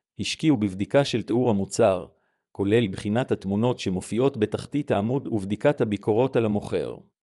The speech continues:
אל תקנו מוצר רק על סמך התמונות המופיעות בראש רשימת החיפושים ובראש העמוד. לסיכום, אלי אקספרס הוא אתר שיאפשר לכם לרכוש אין ספור מוצרים, עם זאת יש מוצרים שמשתלם יותר להזמין ממנו,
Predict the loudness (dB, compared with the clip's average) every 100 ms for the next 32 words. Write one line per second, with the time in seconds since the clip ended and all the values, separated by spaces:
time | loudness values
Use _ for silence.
0 | _ _ _ _ _ _ _ -2 -2 -4
1 | -2 0 0 4 4 6 2 2 0 0
2 | 0 0 0 -2 -2 0 2 0 0 0
3 | -2 2 2 2 2 2 2 -2 -2 0
4 | -2 -2 -6 -6 -6 -4 -2 -2 -2 0
5 | 2 2 2 0 0 -4 -10 -20 _ _
6 | _ _ _ _ _ _ _ _ -2 0
7 | -2 -2 -4 -4 -12 -20 _ _ _ _
8 | _ _ _ _ _ 2 4 2 0 -6
9 | 2 2 2 0 2 4 2 4 2 2
10 | 2 2 2 0 0 0 -2 2 2 2
11 | -4 -4 -4 2 2 2 -2 2 2 0
12 | -8 -16 _ _ _ -4 -2 2 4 4
13 | 2 0 -2 2 2 4 2 -2 0 0
14 | 0 0 2 2 0 2 2 4 4 2
15 | 0 0 0 -2 -6 -10